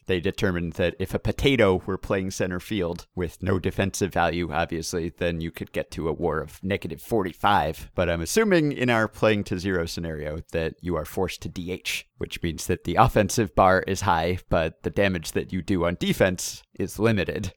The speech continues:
And a really great player is gonna probably be able to get a hit every now and then or have a better on-base percentage than thirty,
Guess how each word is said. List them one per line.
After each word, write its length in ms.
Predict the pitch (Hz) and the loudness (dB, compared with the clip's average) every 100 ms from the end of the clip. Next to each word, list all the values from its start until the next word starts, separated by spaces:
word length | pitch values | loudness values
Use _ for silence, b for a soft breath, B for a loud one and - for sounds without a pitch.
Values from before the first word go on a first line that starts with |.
| - | -2
And 120 | 110 | 0
a 60 | |
really 400 | 101 185 143 104 90 | 4 4 4 2 -4
great 320 | - 120 120 | 0 2 2
player 400 | - 85 82 90 | -2 -2 0 0
is 160 | 92 80 | 0 -2
gonna 300 | - 82 73 - | -4 -4 -6 -6
probably 440 | - - - - - | -6 -6 -10 -12 -8
be 80 | |
able 160 | 87 78 | -8 -8
to 140 | - - | -12 -10
get 220 | - 85 | -6 -4
a 40 | |
hit 280 | 80 90 - | -2 -4 -2
every 240 | 92 82 82 | -6 -4 -2
now 260 | 92 110 | 2 4
and 140 | 101 92 | 4 0
then 220 | 90 90 | 0 0
or 100 | 92 | 0
have 200 | 107 98 | 2 2
a 120 | 101 | 2
better 360 | 90 117 98 90 | 2 2 2 2
on-base 360 | 87 90 95 - | 0 0 -2 -2
percentage 520 | 90 - 87 82 - | -4 -4 -4 -6 -6
than 240 | 92 80 | -6 -6
thirty, 560 | - - 151 117 98 98 | -10 6 8 8 2 -6